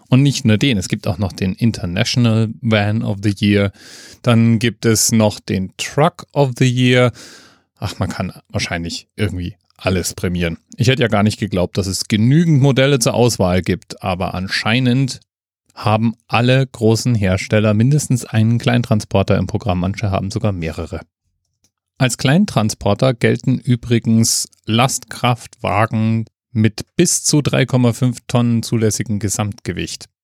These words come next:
Wobei so richtig genau definiert ist es bei uns gar nicht. Die Übergänge sind fließend.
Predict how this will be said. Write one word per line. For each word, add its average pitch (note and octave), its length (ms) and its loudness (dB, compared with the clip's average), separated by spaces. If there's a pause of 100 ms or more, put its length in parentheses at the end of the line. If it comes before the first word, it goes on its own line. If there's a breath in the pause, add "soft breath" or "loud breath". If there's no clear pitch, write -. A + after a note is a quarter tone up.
(200)
Wobei C#3+ 440 2
so D3 320 2
richtig E3+ 480 -2
genau B2 400 2
definiert C3 520 0
ist - 220 -2
es A2 120 -2
bei G2 140 -6
uns F2+ 300 -6
gar E2 180 -4
nicht. E2 300 -10 (560)
Die A#2+ 180 4
Übergänge A#2 640 2
sind G#2+ 260 0
fließend. G2 760 -2